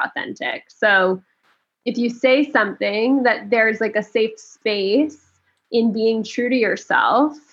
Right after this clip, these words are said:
And, um, but that takes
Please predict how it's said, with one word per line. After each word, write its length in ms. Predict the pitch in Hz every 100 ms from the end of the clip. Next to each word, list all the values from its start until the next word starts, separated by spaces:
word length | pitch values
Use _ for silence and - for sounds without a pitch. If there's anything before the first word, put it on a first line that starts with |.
| _ -
And, 840 | 233 220 220 208 208 208 214 208 - _ _ _ _ _ _
um, 640 | 220 214 196 196 196 202 - _ _ -
but 220 | 233 262
that 240 | 262 277
takes 280 | - 381 392